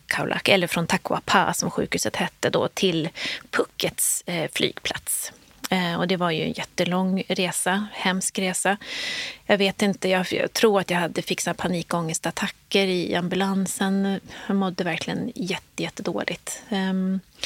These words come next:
sen kom vi fram till den här flygplatsen och då fick jag ligga på en bår där. Eh, bland, det var ju hundratals människor, både uppegående och såna som var lika dåliga som jag. Och jag låg på en alldeles för kort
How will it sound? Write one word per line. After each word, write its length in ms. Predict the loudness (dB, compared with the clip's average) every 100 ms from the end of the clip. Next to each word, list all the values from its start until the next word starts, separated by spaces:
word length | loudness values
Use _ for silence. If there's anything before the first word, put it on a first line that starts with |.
| -8 0
sen 160 | 2
kom 140 | 4 4
vi 80 |
fram 260 | 4 4 2
till 120 | 2
den 60 | 0
här 80 | 2
flygplatsen 640 | 2 2 2 0 2 0
och 80 | 2
då 320 | 2 4 2 _ -16
fick 320 | -4 -2 0
jag 280 | 0 0 -2
ligga 360 | -2 -4 2 0
på 180 | 0 -2
en 320 | 0 0 -2 -8 _ _ _ _
bår 520 | 2 4 4 4 2 2
där. 480 | 2 2 2 -2 -2
Eh, 200 | -2 0
bland, 260 | 0 -2 -4 _
det 100 | 2
var 120 | 4
ju 160 | 2 0 _ _ _
hundratals 1160 | -14 -2 2 2 2 0 0 -2 -2 -2 -4 -6
människor, 480 | -6 -6 -4 -2 -2 -4 -6 -6 2
både 280 | 4 6
uppegående 680 | 4 2 2 4 6 6 6
och 80 | 4
såna 240 | 4 2
som 180 | 2 2
var 180 | 4 4
lika 240 | 2 2
dåliga 360 | 2 2 2 0
som 240 | -2 -4
jag. 340 | -2 -2 -4 -8 -10 -20 _ _ _ _ _ 0
Och 60 | 2
jag 80 | 4
låg 180 | 2
på 100 | 2
en 60 | 2
alldeles 360 | 2 2 0 -2
för 80 | -6
kort 360 | -2 -2 -2